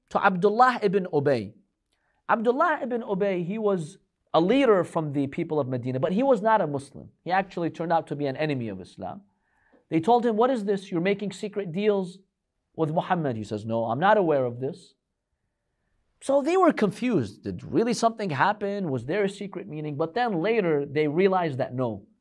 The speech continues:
there was a secret meeting. So they try to chase some of the Ansar who were going back to Medina, especially As'ad ibn Zurara, and they torture him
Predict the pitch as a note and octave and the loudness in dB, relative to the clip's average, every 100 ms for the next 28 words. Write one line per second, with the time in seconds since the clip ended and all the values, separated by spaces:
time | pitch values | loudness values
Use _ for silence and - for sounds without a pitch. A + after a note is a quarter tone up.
0 | _ C#3+ E3 G3+ A3+ F3+ D3+ - C#3 - | _ 0 4 8 8 6 -2 -8 -8 -6
1 | A2+ G#2 G2+ E2 - _ _ _ _ _ | -10 -10 -10 -12 -16 _ _ _ _ _
2 | - G#3+ A3+ A3 C4+ D4 C#4 - C4 C4+ | 0 2 2 4 4 4 0 -2 -2 -2
3 | A#3 A#3 G3 E3 E3 D3+ - E3+ D#3 D#3 | -2 0 0 -2 -4 -6 -2 0 0 -2
4 | D3+ E3 F3+ D#3+ E3 E3 - D3 B2 A#2+ | -2 -2 -2 2 2 2 -4 -6 -4 -6
5 | A2+ A2+ B2+ - G3+ G#3 G3 F#3 A3 - | -6 -10 -6 -2 0 0 -2 -2 -2 0
6 | F#3 F3 D3+ D3+ C3 C3 A#2 A2 A#2+ - | -2 0 -4 -4 -4 -4 -4 -6 -10 -10
7 | _ _ - F3 G3+ G#3 G#3 G#3+ - C3 | _ _ -4 4 6 6 4 4 2 -8
8 | G2+ F#2+ | -12 -14